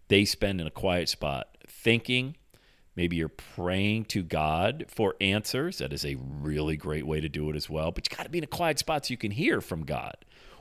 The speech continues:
or you can get that answer. You can start thinking about that. And you'll figure out, here's the other awesome thing. Five years from now, "Geez, I wish I had those problems." Isn't that what we always say? "God, I wish I had that problem." Seems so big at the time. Compared to what I got going on now,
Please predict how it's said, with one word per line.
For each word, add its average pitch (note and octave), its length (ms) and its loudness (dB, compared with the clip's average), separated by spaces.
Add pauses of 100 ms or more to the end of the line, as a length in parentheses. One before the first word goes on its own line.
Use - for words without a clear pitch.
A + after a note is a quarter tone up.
(120)
or B2 520 10
you B2 180 8
can G#2 380 2
get G#2+ 400 6
that E2+ 220 4
answer. C3 340 2
You D2+ 80 -6
can F#2 120 -6
start F#2 280 -2
thinking D#3 500 0
about C2 360 -6
that. G1+ 240 -8 (600)
And D#3 140 4
you'll D#3 80 10
figure D#3+ 400 6
out, A2+ 280 10
here's D3+ 180 8
the G#2+ 80 4
other A#2 240 6
awesome D#2+ 260 0
thing. E2+ 240 -4
Five C#3+ 260 4
years C#3+ 200 0
from C3+ 100 -4
now, C3+ 220 0
"Geez, B2+ 280 -4
I D#2 60 -4
wish - 180 0
I D2 60 -4
had C#2+ 160 -4
those A1 160 -12
problems." - 480 -10 (160)
Isn't D#3 120 -2
that G3 120 2
what F3 80 2
we C3 100 4
always A#2 240 6
say? A2 140 -2
"God, A#2 200 -4
I - 20 0
wish G2+ 180 -2
I G2+ 60 0
had G#2+ 160 -2
that G#2+ 180 0
problem." C#2+ 340 -4 (360)
Seems D#3+ 260 2
so E3+ 140 6
big C#3+ 180 2
at C3+ 120 2
the G#2+ 60 -14
time. A#2+ 580 4 (500)
Compared D3+ 280 2
to C#3+ 40 2
what C#3+ 100 6
I C#3+ 60 6
got C#3 180 6
going C#3+ 220 4
on C#3+ 160 4
now, D#3+ 320 4